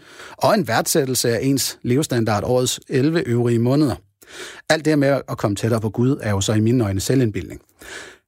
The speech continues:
Det tredje led handler om børnene. Det sker altså i mig at tænke på de mange børn, der faster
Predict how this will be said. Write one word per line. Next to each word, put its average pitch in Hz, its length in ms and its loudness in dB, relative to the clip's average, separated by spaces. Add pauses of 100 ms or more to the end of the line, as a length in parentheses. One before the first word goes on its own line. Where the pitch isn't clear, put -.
(220)
Det 127 120 2
tredje 185 480 2
led 120 220 -2 (500)
handler 131 540 0
om 120 140 -2
børnene. 110 460 -2 (560)
Det 143 100 2
sker 202 220 2
altså 143 260 -2
i 127 80 -2
mig 135 200 0
at - 100 -6
tænke 135 320 0
på 123 300 0 (120)
de 127 60 0
mange 123 240 2
børn, 123 280 -2
der 120 140 -4
faster 139 480 0